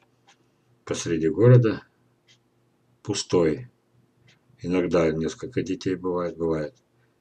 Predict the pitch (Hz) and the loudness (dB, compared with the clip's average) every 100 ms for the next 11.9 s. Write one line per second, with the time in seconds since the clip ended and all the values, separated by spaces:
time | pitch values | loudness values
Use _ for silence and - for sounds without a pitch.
0 | - 92 98 - 87 87 - - 73 - | -8 -2 -2 0 0 0 -2 -6 -8 -10
1 | _ _ - 78 - - 76 76 76 71 | _ _ -10 -8 -8 -10 -10 -8 -10 -12
2 | - - 82 80 78 - 85 80 113 - | -14 -6 -2 0 -2 -6 -8 -2 -2 -2
3 | - - 92 87 87 80 - - - - | -10 -6 -2 0 -2 -4 -8 -18 -20 -20
4 | - _ - 80 85 85 80 82 78 76 | -20 _ -10 -6 -4 -4 0 0 0 -2
5 | 73 73 - - - - - _ _ 78 | -4 -4 -6 -14 -20 -20 -20 _ _ -14
6 | 78 73 - 78 80 120 123 - - _ | -10 -10 -8 -6 0 2 2 -2 -10 _
7 | _ _ _ _ _ _ _ _ _ _ | _ _ _ _ _ _ _ _ _ _
8 | _ - 80 80 76 - 101 107 107 104 | _ -16 -10 -8 -8 -10 -2 0 6 6
9 | 87 92 98 - 80 82 82 82 - - | 6 6 4 2 -4 -2 0 0 -2 -8
10 | 73 69 - 110 127 113 - 92 82 85 | -8 -8 -6 2 2 2 2 0 0 -2
11 | 80 78 78 73 - - 78 78 123 | -2 -2 -4 -10 -10 -8 -8 -10 -14